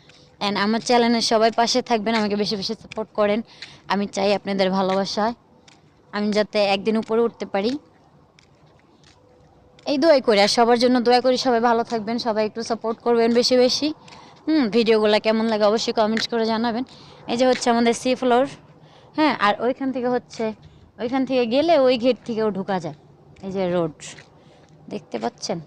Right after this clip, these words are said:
জায়গা কিন্তু অনেক সুন্দর, একা একা ঘুরতেও ভয় লাগে, বাবারে বাবা। ভিডিও করতে করতে মনে করে আমার বান্ধবীর রাইখে আমি চলে আসছি।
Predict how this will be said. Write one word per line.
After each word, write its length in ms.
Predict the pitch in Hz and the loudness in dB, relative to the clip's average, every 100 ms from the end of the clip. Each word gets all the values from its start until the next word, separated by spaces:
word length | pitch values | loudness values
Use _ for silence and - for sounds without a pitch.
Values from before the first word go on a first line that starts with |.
| - - - - - | -18 -20 -20 -20 -10
জায়গা 340 | 175 202 208 233 | -2 0 2 -2
কিন্তু 240 | 247 226 | -2 0
অনেক 200 | 220 226 | 0 -2
সুন্দর, 360 | - 208 165 160 - - - | -4 -4 -4 -6 -12 -20 -10
একা 180 | 202 240 | -2 -2
একা 140 | 233 | 0
ঘুরতেও 380 | 208 220 - 247 | 0 -2 0 0
ভয় 200 | 208 190 | 2 2
লাগে, 260 | 165 156 151 - - - | 0 -4 -8 -14 -20 -6
বাবারে 320 | 185 185 175 | -2 0 0
বাবা। 220 | 160 156 147 - - - - - - - - _ | 0 -4 -6 -8 -8 -8 -10 -14 -16 -20 -20 _
ভিডিও 360 | 196 180 196 214 | -10 -6 -4 -2
করতে 300 | 220 220 214 | -4 -4 -4
করতে 280 | 220 208 214 | -4 -2 -2
মনে 200 | 214 220 | 0 2
করে 140 | 214 | 2
আমার 180 | 202 202 | 2 2
বান্ধবীর 480 | 190 226 220 220 208 | 2 2 2 2 4
রাইখে 260 | 214 - | 2 0
আমি 140 | 202 196 | -2 0
চলে 260 | 208 208 | 0 0
আসছি। 360 | 196 - - - | 0 -2 -6 -8